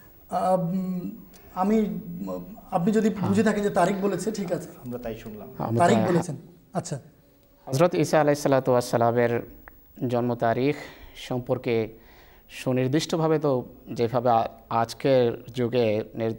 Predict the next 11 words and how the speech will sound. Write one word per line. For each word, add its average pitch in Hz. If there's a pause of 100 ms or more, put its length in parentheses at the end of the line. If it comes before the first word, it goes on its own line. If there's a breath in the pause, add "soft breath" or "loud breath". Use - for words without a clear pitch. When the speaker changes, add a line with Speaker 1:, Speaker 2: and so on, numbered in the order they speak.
(100)
Speaker 3:
লিখে 110
রাখা 117
হয় 120
ডায়েরিতে 113
যে 113
অমুক 113
ব্যক্তি 117
অমুক 113
তারিখে 113
জন্মগ্রহণ 110
করেছেন, 131